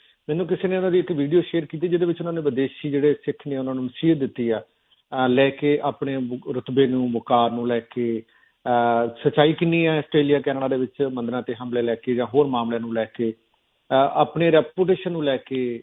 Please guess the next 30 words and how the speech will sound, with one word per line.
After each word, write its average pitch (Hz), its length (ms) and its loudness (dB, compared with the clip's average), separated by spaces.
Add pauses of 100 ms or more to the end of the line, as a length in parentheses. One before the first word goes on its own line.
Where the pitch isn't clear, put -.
ਉਹਨਾਂ 135 180 -6
ਨੇ 123 200 -4
ਗੱਲ 117 360 -4
ਕੀਤੀ 143 240 -4
ਸੀਗੀ। 98 340 -6 (500)
ਅਹ, 120 360 2
ਉਹ 165 300 4
ਆਪਣੀ 160 420 -4
ਵੀਡੀਓ 147 300 2
ਪੁਰਾਣੀ 139 300 -2
ਇੱਕ 139 120 -8
ਨਵੀਂ 113 300 -4
ਆ, 104 60 -12 (380)
ਤੇ 151 300 0
ਇਹ 156 60 0
ਜੇ 143 180 2
ਤੇ 160 140 -8
ਤੁਹਾਡੀ 147 260 2
ਉਹਨਾਂ 151 160 0
ਨਾਲ 151 80 -4
ਗੱਲਬਾਤ 131 360 -2
ਸਟਿਲ 160 320 -2
ਹੁੰਦੀ 151 280 -2
ਆ, 151 100 4
ਤੁਸੀਂ 143 260 -4
ਉਹਨਾਂ 135 120 -6
ਨਾਲ 135 120 -6
ਸ਼ੋਅ 147 220 0
ਕਰ 123 200 -4
ਦਿਓ, 139 220 2